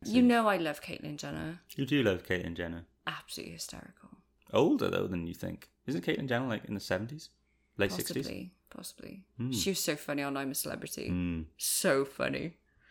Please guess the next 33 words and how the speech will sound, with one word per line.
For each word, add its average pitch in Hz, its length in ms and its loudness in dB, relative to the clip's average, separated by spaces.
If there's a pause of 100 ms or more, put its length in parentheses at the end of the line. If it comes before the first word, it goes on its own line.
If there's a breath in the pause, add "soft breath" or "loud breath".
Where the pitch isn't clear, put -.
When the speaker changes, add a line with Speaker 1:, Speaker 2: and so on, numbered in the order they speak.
Speaker 1:
Uh, 113 40 4 (160)
anyway, 127 240 10
so, 123 160 6
yeah, 117 240 8 (380)
the - 80 -6
captain 110 760 4 (120)
then, 101 360 4
to - 80 -6
try 104 220 2
and 90 180 -2 (180)
get - 140 2
the 98 60 -2
ship - 300 4
up 101 120 2
more 107 160 6
up - 60 -6
to - 60 -6
scratch - 440 2
and 90 100 -2
not 90 180 -2
lose 95 480 -2
any 95 200 0
good 87 240 0
missions, 98 520 -2
uh, 92 120 -2
decides 95 420 -2
that - 360 -4
after 101 140 -6
finding 92 320 2
out 113 120 6
about 82 180 0
buffer - 220 0
time, 92 340 2